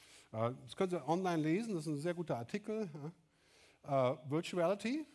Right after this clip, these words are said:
in Design and Workflow, das hab, das schauen Sie bestimmt auch schon an. Ich glaube, das ist eine gigantische Möglichkeit für uns. Effizienter, schneller, besser, transparenter für den Kunden. Drei D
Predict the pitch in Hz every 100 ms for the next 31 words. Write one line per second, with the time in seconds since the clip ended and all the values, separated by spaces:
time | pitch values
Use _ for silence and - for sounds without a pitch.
0 | _ _ _ _ - - 139 131 135 135
1 | 139 120 151 190 - 196 240 196 - 127
2 | 135 - 123 113 120 101 98 95 95 110
3 | 135 143 147 185 _ _ _ _ _ _
4 | - 113 113 117 110 131 101 120 165 175
5 | - 170 165 170 - 165 160 147 170 -
6 | - _ _ _ _ _ - 117 113 -
7 | 143 156 160 160 - _ - 131 127 135
8 | 131 _ _ _ 120 120 120 120 _ _
9 | _ _ - 120 107 - 107 131 123 -
10 | 101 95 131 127 127 - _ _ _ _
11 | _ _ _ _ _ _ _ _ _ _
12 | _ _ _ _ _ _ 117 107 117